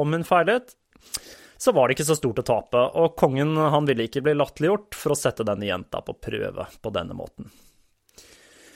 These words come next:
Og kongen får anbefalingen fra kirken om å la Jeanne lede angrepet mot okkupasjonstroppene ved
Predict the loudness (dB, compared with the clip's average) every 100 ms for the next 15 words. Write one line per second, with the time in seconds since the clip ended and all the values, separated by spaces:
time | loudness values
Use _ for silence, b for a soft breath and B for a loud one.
0 | B -6 0 2 2 2 2 2 0 2
1 | 2 2 0 -2 -2 0 -2 0 -2 -2
2 | -2 4 4 4 2 0 0 0 2 4
3 | 4 2 0 -2 -6 -2 -2 -2 -8 -6
4 | -4 -2 -4 -4 -2 -2 0 0 2 2